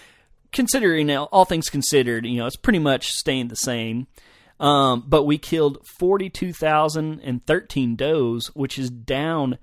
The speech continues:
seventeen percent from two thousand nine. And so we're killing way less does, uh, than we were ten years ago. Um, so yeah, I don't know. I just,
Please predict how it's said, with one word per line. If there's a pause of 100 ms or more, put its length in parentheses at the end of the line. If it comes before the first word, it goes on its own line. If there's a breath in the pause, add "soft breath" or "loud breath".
seventeen
percent
from
two
thousand
nine. (480 loud breath)
And
so
we're
killing
way
less
does,
uh,
than
we
were
ten
years
ago. (800)
Um,
so
yeah,
I
don't
know.
I
just,